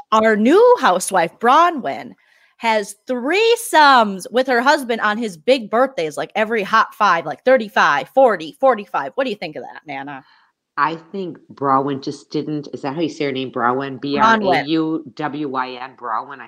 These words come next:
Speaker 2: feel like I'm in a spelling bee.
Speaker 1: No, Bronwyn.
Speaker 2: Yeah.
Speaker 1: Bronwyn.
Speaker 2: Bronwyn, Bronwyn.
Speaker 1: Yes. Just think of brawny paper towels, Bronwyn,
Speaker 2: Oh,
Speaker 1: and the
Speaker 2: yeah.
Speaker 1: Wynn Hotel in Las Vegas. Two of your favorite
Speaker 2: Oh.
Speaker 1: things.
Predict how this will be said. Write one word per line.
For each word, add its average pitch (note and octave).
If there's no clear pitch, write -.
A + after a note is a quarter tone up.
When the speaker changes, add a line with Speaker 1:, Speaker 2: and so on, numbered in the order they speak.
Speaker 2:
feel C3+
like B2
I'm B2
in G#2
a G2
spelling C#3
bee. D3+
Speaker 1:
No, G3+
Bronwyn. G#3+
Speaker 2:
Yeah. C3+
Speaker 1:
Bronwyn. E3
Speaker 2:
Bronwyn, A#2+
Bronwyn. B2
Speaker 1:
Yes. -
Just C4+
think D#4
of G3
brawny A3+
paper A3+
towels, F#3+
Bronwyn, A#3
Speaker 2:
Oh, F#4+
Speaker 1:
and G3+
the G3+
Speaker 2:
yeah. G3+
Speaker 1:
Wynn C4+
Hotel A#3
in F#3
Las F3
Vegas. C#3
Two C#4+
of C4+
your B3
favorite A#3
Speaker 2:
Oh. E3
Speaker 1:
things. F3+